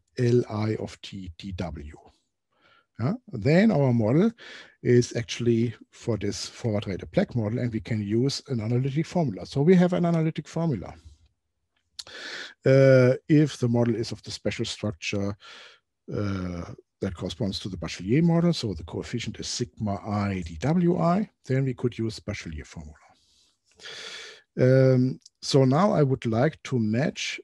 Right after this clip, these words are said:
a model parameter, here the sigma, so the initial value is already given, um, to, um, uh, a market price.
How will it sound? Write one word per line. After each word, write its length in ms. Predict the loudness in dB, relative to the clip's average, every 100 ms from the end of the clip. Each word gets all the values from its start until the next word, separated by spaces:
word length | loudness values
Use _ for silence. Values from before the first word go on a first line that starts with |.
| -4
a 40 |
model 320 | -2 0 0
parameter, 720 | -2 -2 -2 -4 -2 0 -2 -2
here 280 | 2 4
the 140 | 2 -2
sigma, 560 | -8 -8 -6 -4 -4 -6 _ _ _
so 420 | -4 0 0 0 -4
the 80 | -6
initial 280 | -6 -4 -4
value 280 | -4 -4 -6
is 100 | -8
already 360 | -8 -8 -10
given, 380 | -4 -2 0 -2 _ -18 -16 -14 -16 -18 -2
um, 600 | 4 6 6 4 2 -2 -8 -16 -8
to, 520 | 0 2 2 2 -2 -6
um, 460 | -2 2 2 2 -2 -6 _ _ _ _ _ _ _ _ _ -8 2
uh, 240 | 4 4
a 100 | 2
market 360 | 0 0 -2 -6
price. 420 | -10 -14 -14 -16